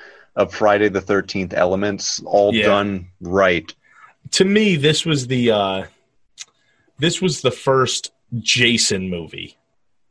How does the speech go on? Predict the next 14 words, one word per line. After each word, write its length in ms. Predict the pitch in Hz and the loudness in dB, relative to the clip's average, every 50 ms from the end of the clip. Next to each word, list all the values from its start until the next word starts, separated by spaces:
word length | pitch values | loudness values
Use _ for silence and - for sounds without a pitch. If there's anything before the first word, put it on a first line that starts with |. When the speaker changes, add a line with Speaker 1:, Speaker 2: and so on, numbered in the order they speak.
| _ _ | _ _
Speaker 1:
Mm-hmm. 1040 | 104 104 98 92 98 101 98 - _ _ _ _ _ _ _ _ - _ _ _ 104 | -4 -2 -2 -2 -2 -4 -6 -10 _ _ _ _ _ _ _ _ -20 _ _ _ -2
Speaker 2:
Um, 500 | 101 95 92 92 90 87 87 85 82 - _ _ _ _ _ _ _ _ _ _ _ _ _ _ | 0 0 0 0 -2 -2 -4 -6 -10 -14 _ _ _ _ _ _ _ _ _ _ _ _ _ _
well, 260 | 214 233 254 254 247 254 | 2 2 4 4 4 4
I 80 | 269 240 | 6 6
don't 140 | 196 156 | 6 6
know. 160 | 139 123 123 139 | 6 4 6 6
Maybe 240 | 180 196 175 156 | 4 4 4 2
part 260 | 139 - 110 98 92 - | 2 2 2 0 2 0
six 340 | - - - - - - | 0 0 0 -2 -4 -8
was 160 | - 85 - - | -10 -10 -10 -10
the 80 | 87 | -12
first. 380 | - - 92 87 85 - - - | -8 -6 -6 -6 -6 -8 -2 0
No. 360 | 170 160 156 147 127 - - _ _ _ _ _ _ _ _ _ _ _ _ _ _ _ _ _ _ _ _ _ _ _ _ _ _ - | 2 4 4 2 2 0 -8 _ _ _ _ _ _ _ _ _ _ _ _ _ _ _ _ _ _ _ _ _ _ _ _ _ _ -2
Nope. 280 | 123 123 123 120 - | -2 -2 -2 -2 -8